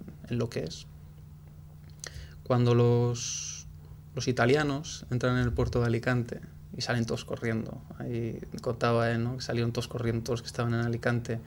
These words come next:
en barcos, desesperados, ¿no? Porque llegaba el ejército italiano ahí,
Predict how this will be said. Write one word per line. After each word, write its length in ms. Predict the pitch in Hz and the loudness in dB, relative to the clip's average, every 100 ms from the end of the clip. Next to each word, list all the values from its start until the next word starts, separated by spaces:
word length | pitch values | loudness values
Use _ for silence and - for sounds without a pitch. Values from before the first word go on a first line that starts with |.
| - - - - - | -12 -16 -18 -12 -2
en 120 | 117 | 2
barcos, 540 | 117 - - - - - | 2 0 -6 -10 -14 -14
desesperados, 720 | - - - - 117 113 110 | -14 -12 -6 0 2 2 0
¿no? 120 | 120 123 | -2 0
Porque 160 | 117 | 2
llegaba 260 | 113 117 117 | 2 4 4
el 80 | 117 | 4
ejército 360 | 120 113 117 | 2 -2 -2
italiano 440 | 120 120 117 117 117 | -4 -2 0 0 0
ahí, 280 | 117 120 | 0 -2